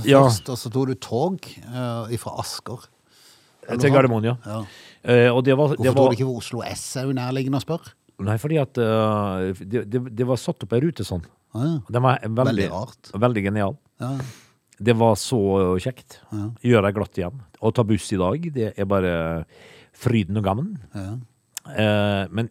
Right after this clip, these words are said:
Speaker 1: det spørs jo da hvilket busselskap du velger.
Speaker 2: Ja, og så må du ikke ta det på da der det snør mye på E atten, for da blir du stående.
Speaker 1: Ja, det blir du stående. Det,
Speaker 2: Ja.
Speaker 1: det er helt klart. Men ja, hvis at du velger riktig busselskap, så kan jo hende det går deg bra, men hvis du velger feil,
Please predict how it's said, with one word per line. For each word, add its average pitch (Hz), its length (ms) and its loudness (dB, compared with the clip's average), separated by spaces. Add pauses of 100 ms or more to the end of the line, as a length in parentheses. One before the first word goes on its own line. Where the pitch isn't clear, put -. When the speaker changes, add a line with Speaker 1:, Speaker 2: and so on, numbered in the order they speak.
(120)
Speaker 1:
det 107 160 -2
spørs - 300 -4
jo 92 80 -2
da 147 280 0
hvilket 104 320 0
busselskap 80 560 -4
du 92 140 0
velger. 90 380 -2 (360)
Speaker 2:
Ja, 107 160 -2
og 101 80 -8
så 101 80 -10
må 107 160 -4
du 113 60 -4
ikke 123 100 0
ta - 180 -4
det 98 140 -4
på - 80 -2
da 90 180 0
der 95 140 -2
det 98 80 -4
snør 95 320 -4
mye 90 160 -4
på 90 80 -6
E 90 240 -4
atten, 85 300 -10 (160)
for - 100 -12
da 104 80 -6
blir 120 120 -4
du 139 60 -2
stående. 82 400 -8
Speaker 1:
Ja, 101 120 2 (100)
det 98 160 0
blir 78 140 -4
du - 20 -10
stående. - 320 -12
Det, - 320 -12
Speaker 2:
Ja. 90 160 -6
Speaker 1:
det 92 160 -2
er 92 200 0
helt - 200 -10
klart. - 240 -4
Men 117 80 0
ja, 127 100 4
hvis 139 220 0
at 120 80 -6
du 143 140 2
velger 120 420 6
riktig 107 480 6
busselskap, 104 640 0
så 123 240 2
kan 131 160 0
jo 107 80 2
hende 117 180 2
det 107 140 0
går 107 160 4
deg 98 80 2
bra, 117 180 0
men 220 300 -2
hvis 135 140 -4
du 143 40 -2
velger 127 220 0
feil, 123 240 2